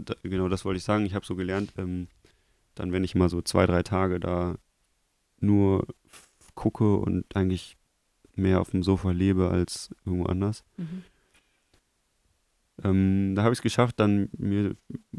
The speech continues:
Speaker 1: vor mir selber das so zu rechtfertigen, beziehungsweise dann wirklich mich darauf einzulassen, weil ich
Speaker 2: Mhm.
Speaker 1: sag, "Okay, ich mache ja sonst viel." Und also ich glaub, ich, ich
Speaker 2: Stimmt,
Speaker 1: muss mich da
Speaker 2: ja,
Speaker 1: selber
Speaker 2: das
Speaker 1: irgendwie zu überreden.
Speaker 2: Ja, ja, ich
Speaker 1: Und ich muss
Speaker 2: verstehe,
Speaker 1: mich,
Speaker 2: ja.
Speaker 1: glaub ich, da auch selber so ein bisschen,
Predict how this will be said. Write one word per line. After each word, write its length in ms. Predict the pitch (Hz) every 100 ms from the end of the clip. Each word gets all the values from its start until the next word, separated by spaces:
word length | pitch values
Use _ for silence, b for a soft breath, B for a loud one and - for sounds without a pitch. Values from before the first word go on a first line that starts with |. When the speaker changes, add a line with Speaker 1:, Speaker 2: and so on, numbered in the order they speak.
| -
Speaker 1:
vor 140 | 104
mir 140 | 104
selber 180 | 95 104
das 100 | 98
so 100 | 95
zu 100 | 92
rechtfertigen, 540 | 92 92 - 98 90 87
beziehungsweise 600 | - 95 90 90 90 85
dann 340 | 92 90 87 92
wirklich 340 | 95 101 -
mich 140 | 90
darauf 200 | - 87 98
einzulassen, 560 | 101 - 95 92 92
weil 100 | 87
ich 60 | 85
Speaker 2:
Mhm. 40 |
Speaker 1:
sag, 200 | 95 -
"Okay, 160 | - 95
ich 120 | 87
mache 180 | 92 87
ja 40 |
sonst 320 | 87 87 -
viel." 300 | - 90 87
Und 220 | 85 82 - _ _ _ _ -
also 200 | 101 101 113
ich 120 | 110
glaub, 200 | 127 117
ich, 80 | - -
ich 60 |
Speaker 2:
Stimmt, 160 | - 151
Speaker 1:
muss 120 | 131
mich 140 | 165 151
da 100 | 110
Speaker 2:
ja, 60 |
Speaker 1:
selber 280 | 101 131 131
Speaker 2:
das 80 | 117
Speaker 1:
irgendwie 180 | 110 107
zu 140 | -
überreden. 520 | 98 87 82 113 170
Speaker 2:
Ja, 140 | 170 156
ja, 220 | 151 151
ich 80 | 151
Speaker 1:
Und 60 | 110
ich 80 |
muss 140 | 117 123
Speaker 2:
verstehe, 60 | 123
Speaker 1:
mich, 60 |
Speaker 2:
ja. 40 | 85
Speaker 1:
glaub 160 | 104
ich, 80 | 104
da 120 | 101 98
auch 140 | 101
selber 280 | - 107 107
so 80 | 98
ein 100 | 98
bisschen, 600 | 101 - 98 98 95